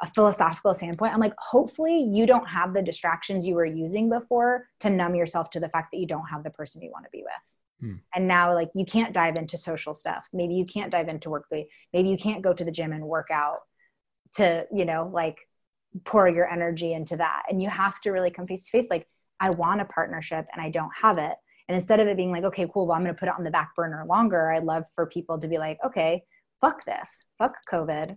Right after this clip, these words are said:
Speaker 1: I'm gonna get creative as fuck and I'm gonna find my person." Um, 'cause I, and, and I do a lot of posts about, like, "What's the most creative date you've heard of on covid?" And I'm getting these messages pouring in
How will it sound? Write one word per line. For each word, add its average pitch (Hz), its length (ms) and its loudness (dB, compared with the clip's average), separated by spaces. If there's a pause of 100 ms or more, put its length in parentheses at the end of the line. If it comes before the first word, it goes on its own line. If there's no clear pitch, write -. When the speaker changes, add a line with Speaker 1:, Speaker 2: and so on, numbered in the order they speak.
Speaker 1:
I'm 185 80 2
gonna 240 160 6
get 180 240 0
creative 170 320 0
as 185 160 -4
fuck 151 280 -6 (100)
and 170 100 -8
I'm 170 80 -6
gonna 180 140 -2
find 160 200 -10
my 170 100 -6
person." - 460 -2 (640)
Um, 180 280 0
'cause 226 180 2
I, 202 460 6 (140)
and, 202 240 0
and 214 140 6
I 233 80 10
do 226 240 8
a - 20 10
lot 185 180 8
of 180 80 2
posts 180 200 0
about, 165 100 0
like, 156 120 -4
"What's 226 140 -4
the 240 60 2
most 233 180 0
creative 226 300 2
date 214 200 2
you've 196 140 -4
heard 202 140 0
of 190 80 0
on 180 120 -2
covid?" 180 420 0 (640)
And 226 100 6
I'm 226 200 8
getting 277 280 8
these 240 220 6
messages 214 540 2
pouring 175 420 -2
in 170 380 -4